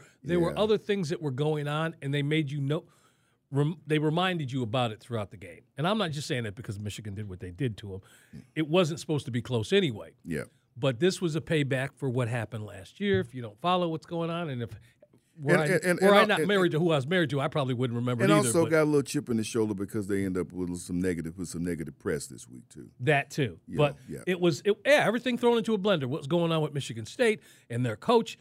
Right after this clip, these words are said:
Speaker 1: what's going on, N C double A going after Harbaugh, nipping at his heels again. And then you throw that into a blender along with the events of last year and that mugging that took place in the tunnel.
Speaker 2: Yeah.
Speaker 1: And that kid who got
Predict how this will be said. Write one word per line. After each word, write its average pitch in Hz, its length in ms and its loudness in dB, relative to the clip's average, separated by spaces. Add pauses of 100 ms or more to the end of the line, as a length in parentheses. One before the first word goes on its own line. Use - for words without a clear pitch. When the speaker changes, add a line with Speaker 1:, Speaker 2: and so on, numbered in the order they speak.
(160)
Speaker 1:
what's 117 160 -12
going 135 300 0
on, 120 360 -2
N 139 140 -2
C 147 120 -4
double 127 280 -2
A 123 60 0
going 135 280 0
after 131 220 -4
Harbaugh, 143 340 0
nipping 131 280 -4
at 120 80 -4
his 147 200 0
heels 156 300 -2
again. 147 320 0 (720)
And 156 160 -2
then 233 160 0
you 226 120 0
throw 190 260 0
that 202 200 2
into 240 160 -2
a 190 60 0
blender 185 420 -2
along 165 560 -4
with 156 200 -2
the 147 100 -4
events 135 300 -6
of 113 120 -6
last 113 380 -6
year 85 220 -12 (640)
and 127 120 2
that 120 140 -2
mugging 117 640 0 (280)
that 113 120 -6
took 139 180 2
place 120 480 -2
in 123 120 -6
the 107 60 -8
tunnel. - 360 -4 (500)
Speaker 2:
Yeah. - 120 -2
Speaker 1:
And 131 100 2
that 135 180 2
kid 196 240 4
who 151 100 2
got 127 240 0